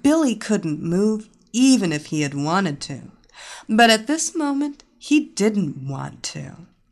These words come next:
All he wanted to do was keep staring into Evelina's eyes, just as she had instructed.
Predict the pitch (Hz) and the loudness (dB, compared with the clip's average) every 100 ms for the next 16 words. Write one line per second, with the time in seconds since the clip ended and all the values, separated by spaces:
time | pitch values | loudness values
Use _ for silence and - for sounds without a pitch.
0 | _ _ _ 233 240 226 175 165 160 170 | _ _ _ 4 8 8 6 2 0 -2
1 | 165 160 156 151 151 - 170 156 143 147 | 0 -2 -4 -8 -8 -2 0 0 -2 -4
2 | - - 202 - - - 233 226 190 160 | -6 -6 -6 -4 -4 -2 0 2 0 0
3 | 160 156 156 196 214 220 190 196 196 180 | -4 -6 -8 -4 -4 -2 -2 -2 -2 -4
4 | 170 165 156 143 135 143 - _ _ _ | -6 -6 -6 -8 -8 -10 -10 _ _ _
5 | - 311 233 196 - 165 147 - 151 135 | 0 2 2 -2 -6 -6 -4 -4 -4 -4
6 | 135 - - 262 262 - - - | -6 -6 -4 -6 -6 -14 -16 -18